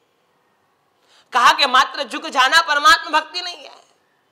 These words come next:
परमात्मा की प्रतिमा देख ली, हम झुक गए। परमात्मा का जिनालय देख लिया, हम झुक गए। परमात्मा का मंदिर देख लिया, हम झुक गए। ये मात्र झुक जाना, ये परमात्मा भक्ति नहीं है। परमात्मा भक्ति में तो क्या होना चाहिए?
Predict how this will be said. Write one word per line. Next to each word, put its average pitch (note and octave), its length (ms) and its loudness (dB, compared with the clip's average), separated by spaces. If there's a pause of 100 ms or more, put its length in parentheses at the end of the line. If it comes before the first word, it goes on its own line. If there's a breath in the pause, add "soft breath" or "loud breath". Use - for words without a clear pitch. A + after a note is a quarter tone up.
(1080)
परमात्मा D4+ 440 2
की C#4 100 -8
प्रतिमा C#4 440 0
देख C4+ 260 0
ली, D#4+ 120 -8
हम B3+ 180 -4
झुक C#4 180 -10
गए। B3+ 220 -2
परमात्मा B3+ 480 0
का B3+ 120 2
जिनालय C4 420 0
देख C4+ 200 -6
लिया, C4+ 400 -4
हम B3+ 400 -2
झुक D4 220 -10
गए। A#3+ 180 -2
परमात्मा C4+ 480 0
का C#4 100 0
मंदिर C#4 320 -4
देख C#4+ 220 -4
लिया, D4 200 -2
हम C4 200 0
झुक D4+ 240 -10
गए। C#4 460 0
ये F4+ 440 4
मात्र A3+ 440 0
झुक - 160 -16
जाना, F3+ 340 -8
ये E3+ 200 -14
परमात्मा F3+ 540 -8
भक्ति F3+ 340 -20
नहीं G#3 260 -12
है। E3 80 -12
परमात्मा F#3+ 500 -12
भक्ति G3 300 -20
में G#3+ 120 -16
तो E3 100 -18
क्या G#3 200 -14
होना G#3+ 460 -20
चाहिए? - 260 -20